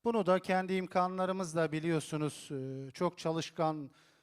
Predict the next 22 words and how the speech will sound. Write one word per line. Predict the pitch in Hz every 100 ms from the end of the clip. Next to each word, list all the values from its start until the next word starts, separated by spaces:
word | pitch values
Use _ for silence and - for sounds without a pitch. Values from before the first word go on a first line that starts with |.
| _ -
e, | 151 147
bir | 143 170
ekibimiz | 147 160 156 165 160 131
var. | 143 143
Yeni | 135 165 180
bir | 180
marangozhane | 170 170 160 165 160 160 165 160 175
kurduk | 170 147 139 180 151
ve | 165
oradaki, | 160 165 156 - 180 175 170 _ _ _
e, | 156
ekibimizle, | 147 160 170 - 170 175 175 143 156 165
çalışan | 165 160 156 170
arkadaşlarımızla | 170 - 165 160 - 170 175 151 160
birlikte | 139 131 127 202
kendi | 190 170 175
imkanlarımızla | 170 165 170 160 160 160 175 160 139 143 170 - - _ -
nasıl | 151 175 214 202 165
bundan | 170 170 170
önceki | 160 151 143 139 170
plajlarımızı | 156 160 156 147 151 151 147 151
yaptıysak, | 143 143 - 156 - 151